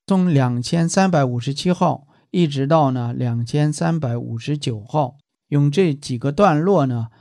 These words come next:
给我们表达了教会对同性恋的一个基本的一个看法。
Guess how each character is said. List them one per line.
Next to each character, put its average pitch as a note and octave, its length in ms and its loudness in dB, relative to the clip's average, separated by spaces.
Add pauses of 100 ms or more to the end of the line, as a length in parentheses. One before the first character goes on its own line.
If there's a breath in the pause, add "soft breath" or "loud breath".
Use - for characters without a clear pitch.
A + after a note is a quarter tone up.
(300 soft breath)
给 A#2+ 140 -4
我 B2 180 -2
们 A#2+ 180 -4
表 A2 280 -6
达 G#2 180 -8
了 C3 160 -2
教 D3 240 -4
会 C#3+ 180 -4
对 C3+ 300 -4
同 A#2+ 260 -10
性 C#3+ 300 -2
恋 C3 240 0
的 - 220 -14
一 A#2+ 180 -8
个 A2+ 560 -8
基 A3 140 -2
本 B2+ 260 -10
的 G2 120 -16
一 B2 120 -10
个 C3+ 100 -6
看 C3+ 300 -10
法。 - 140 -18